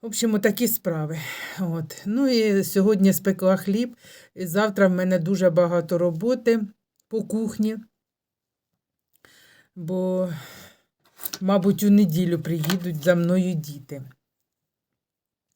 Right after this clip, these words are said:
Дивлюся вже, друзі, ви-, тільки що сиділа у крі-, у кріслі, відпочивала.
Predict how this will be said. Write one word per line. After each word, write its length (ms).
Дивлюся 540
вже, 220
друзі, 380
ви-, 300
тільки 300
що 160
сиділа 440
у 80
крі-, 440
у 160
кріслі, 400
відпочивала. 920